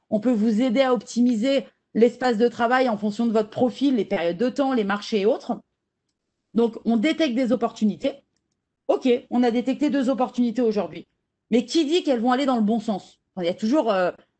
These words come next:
le fait que ça soit pas une boule, une boule de cristal. Donc, on protège quand même sa position pour optimiser les gains,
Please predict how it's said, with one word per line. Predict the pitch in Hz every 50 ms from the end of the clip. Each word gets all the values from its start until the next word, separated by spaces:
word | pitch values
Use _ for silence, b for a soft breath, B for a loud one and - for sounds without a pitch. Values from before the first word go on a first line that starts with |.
| _ _ _ _
le | - 190
fait | 185 285 320 320 -
que | -
ça | 208 - 185
soit | - 190 185
pas | 294 302
une | 269 233 220
boule, | 202 254 285 254 208 185 180
une | 180 185 185
boule | 180 214 214
de | 190
cristal. | 180 - 285 - - 381 311 226 B B B B B -
Donc, | 214 208 208 - -
on | 269 311
protège | 277 - 269 294 294 294 277 -
quand | - 269
même | 240 233 233 214
sa | - 214
position | - - 202 175 160 151 - - 330 415
pour | - 285 269 - -
optimiser | 269 277 - - - 277 277 262 208 214 226
les | 185 180
gains, | 147 180 220 302